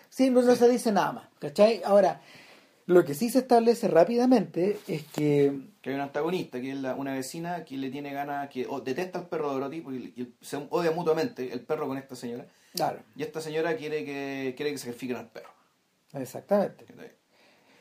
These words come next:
Speaker 2: Y el
Speaker 1: Y
Speaker 2: perro es un perro chico, pues, ¿cachai?
Speaker 1: y Toto,
Speaker 2: No,
Speaker 1: claro, Toto,
Speaker 2: no.
Speaker 1: Toto, Toto se arranca, digamos.
Speaker 2: Claro, Toto es una especie de, de Yorkie, pero quiltro, ¿cachai? Y medio papiche, parece, si mal no recuerdo. Creo que tiene un
Speaker 1: Sí,
Speaker 2: poco el
Speaker 1: un
Speaker 2: cajón
Speaker 1: poquitito.
Speaker 2: abierto, tiene un poquito el cajón abierto el perrito Toto.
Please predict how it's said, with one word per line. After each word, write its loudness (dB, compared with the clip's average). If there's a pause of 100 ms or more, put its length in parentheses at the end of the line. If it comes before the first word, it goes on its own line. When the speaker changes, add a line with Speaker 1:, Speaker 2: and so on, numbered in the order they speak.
Speaker 2:
Y -2
el 4
Speaker 1:
Y 2
Speaker 2:
perro 2
es -2
un -4
perro -6
chico, -2
pues, -16
¿cachai? 0
Speaker 1:
y 2
Toto, 4
Speaker 2:
No, -2
Speaker 1:
claro, 4
Toto, 0
Speaker 2:
no. -2
Speaker 1:
Toto, -4 (600)
Toto -4
se 0
arranca, 0
digamos. -18 (480)
Speaker 2:
Claro, -4 (100)
Toto -2
es -2
una -4
especie -8
de, -8
de -8
Yorkie, -2
pero -6
quiltro, 0
¿cachai? -6
Y -8
medio -4
papiche, -4
parece, -12
si -12
mal -6
no -8
recuerdo. -12
Creo -12
que -10
tiene -10
un -14
Speaker 1:
Sí, -4
Speaker 2:
poco 4
el 0
Speaker 1:
un -4
Speaker 2:
cajón -6
Speaker 1:
poquitito. -2
Speaker 2:
abierto, -4
tiene -6
un -16
poquito -12
el -16
cajón -12
abierto -4
el -4
perrito -10
Toto. -8